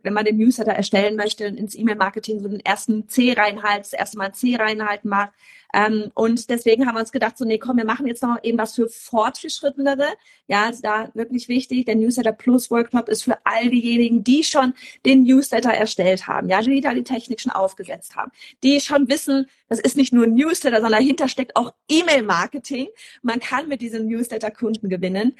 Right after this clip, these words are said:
ähm, die schon einen Lead Magnet haben, vielleicht sogar Hi Vera, vielleicht sogar auch schon die Willkommenssequenz haben, ja, sodass dann wie so ein, wie so ein erster kleiner Funnel steht. Und da wollen wir dann echt reingehen. Und das ist so,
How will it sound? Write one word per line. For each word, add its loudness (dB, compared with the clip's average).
ähm, 0
die 4
schon 0
einen 6
Lead 2
Magnet 0
haben, 0
vielleicht 0
sogar -2
Hi 0
Vera, -2
vielleicht -2
sogar -2
auch -2
schon -6
die -6
Willkommenssequenz -2
haben, -2
ja, -2
sodass 2
dann -2
wie 0
so 0
ein, -4
wie -2
so 0
ein -4
erster 0
kleiner -4
Funnel -4
steht. -14
Und -4
da 2
wollen 2
wir 0
dann -2
echt -4
reingehen. 0
Und -4
das -8
ist -4
so, -2